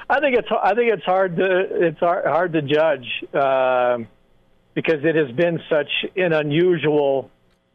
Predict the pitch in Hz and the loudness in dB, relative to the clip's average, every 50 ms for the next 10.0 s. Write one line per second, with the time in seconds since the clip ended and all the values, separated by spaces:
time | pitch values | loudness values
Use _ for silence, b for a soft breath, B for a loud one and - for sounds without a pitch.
0 | _ _ _ _ - _ _ _ _ - 156 147 143 135 139 147 135 - - - | _ _ _ _ -20 _ _ _ _ -4 0 0 2 2 2 0 0 0 0 2
1 | 208 190 170 160 165 160 - - - 196 185 147 143 170 165 160 - 165 147 139 | 2 2 2 0 0 -2 -6 -4 -2 -2 -2 0 0 0 0 0 0 0 0 0
2 | 120 147 143 147 - - 151 165 165 - - - 143 135 135 131 123 B B B | 0 -2 -4 -4 -2 0 0 0 0 -2 -4 -4 -2 0 0 -2 -2 B B B
3 | B B 214 240 285 285 262 220 170 165 160 156 160 175 185 196 165 - 156 135 | B B 0 0 2 0 2 2 2 0 2 2 2 0 0 -2 -2 -2 0 0
4 | 131 127 127 123 123 - _ _ _ _ _ _ _ - 160 139 160 156 135 160 | 0 -2 -2 -6 -8 -10 _ _ _ _ _ _ _ -2 0 0 0 -2 0 0
5 | 151 165 170 175 - - - 160 143 127 139 143 147 147 147 143 143 143 139 - | 0 2 0 0 -2 -2 0 0 0 2 2 2 2 2 2 2 0 -2 -4 -6
6 | - 156 135 139 131 127 127 123 - _ - 202 214 208 175 - - 175 156 147 | -4 -2 0 0 0 0 0 -4 -6 _ -2 0 0 0 -2 -4 -4 -4 -2 0
7 | 139 156 151 139 156 151 139 - - - _ - 185 175 165 - - - _ _ | -2 -2 -2 0 -2 -2 -2 -4 -12 -16 _ -2 0 0 0 -2 -4 -12 _ _
8 | _ - 165 143 - - 185 180 170 151 151 151 147 143 139 135 123 - - 156 | _ -6 -6 -4 -2 -2 0 0 2 2 2 2 2 2 2 0 -2 -2 -2 0
9 | 151 165 170 156 135 127 143 143 143 135 123 127 139 135 135 139 135 127 B | 0 0 0 0 0 -2 0 0 0 0 2 2 2 4 4 2 0 -2 B